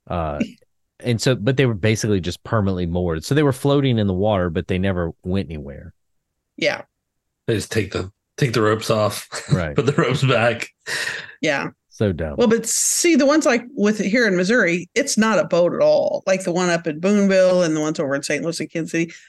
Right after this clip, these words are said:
Speaker 2: they are fully, I mean, they are buildings that
Speaker 1: Yeah,
Speaker 2: have,
Speaker 1: these
Speaker 2: like,
Speaker 1: were
Speaker 2: a little walkout pier to the river kind of thing.
Speaker 1: These were, like, buildings that the gaming floor was on a floating barge,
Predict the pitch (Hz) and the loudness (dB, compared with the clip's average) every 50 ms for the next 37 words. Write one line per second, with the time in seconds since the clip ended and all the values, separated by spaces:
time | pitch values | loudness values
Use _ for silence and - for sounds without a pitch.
0 | _ _ 196 233 277 320 285 220 196 165 - - - - - - 214 220 226 220 | _ _ 0 2 2 4 4 2 2 0 -2 -8 -18 -20 -4 0 2 4 4 4
1 | 220 214 196 185 175 165 160 - - _ _ _ - 185 208 196 190 175 190 196 | 4 4 2 2 0 -2 -4 -6 -12 _ _ _ -2 0 2 2 2 2 2 2
2 | 208 208 180 175 180 170 165 156 151 160 - _ _ _ _ _ _ - 185 196 | 2 2 2 2 2 2 2 2 0 -2 -6 _ _ _ _ _ _ 0 2 4
3 | 196 190 185 175 180 165 156 156 165 165 - - - - _ _ - 202 214 - | 4 4 4 2 2 2 2 2 0 0 -2 -6 -10 -18 _ _ 2 4 6 6
4 | 220 208 196 - - - - - 180 185 202 196 185 170 180 190 185 185 202 202 | 6 6 4 6 6 6 6 6 6 4 4 4 4 4 4 4 4 2 2 0
5 | 208 170 151 160 - - - - 262 269 233 190 - 185 175 170 170 170 - _ | 0 0 0 0 -2 -4 -4 0 2 2 2 2 2 2 4 2 2 0 -2 _
6 | _ _ _ _ - - 226 - 196 175 165 175 - - - - 185 - - _ | _ _ _ _ -4 -2 2 2 4 4 4 2 2 2 0 -2 -2 -6 -8 _
7 | _ _ _ - 196 175 160 151 156 113 110 139 151 156 - 151 131 107 104 107 | _ _ _ -4 -2 -2 -2 -2 -2 0 2 4 4 4 4 2 0 2 2 0
8 | 101 95 82 - - 117 117 117 110 113 107 104 101 - - 107 98 92 - - | 0 0 -2 -2 -2 0 2 2 2 2 2 2 0 0 0 0 0 0 -2 -8
9 | _ _ _ _ _ 104 107 98 110 101 87 80 82 107 104 110 117 127 135 139 | _ _ _ _ _ -8 -4 -2 -2 -2 -4 -2 0 2 2 4 2 2 2 0
10 | 127 - - 131 131 135 139 143 123 104 101 98 - 98 107 104 98 92 - - | -2 -2 -2 -2 0 0 0 0 0 0 0 0 -2 -2 0 0 0 -2 -2 -2
11 | 104 101 101 104 104 101 95 82 98 95 95 90 82 80 78 73 - | 0 0 2 2 2 0 0 0 0 0 0 0 0 -2 -4 -6 -10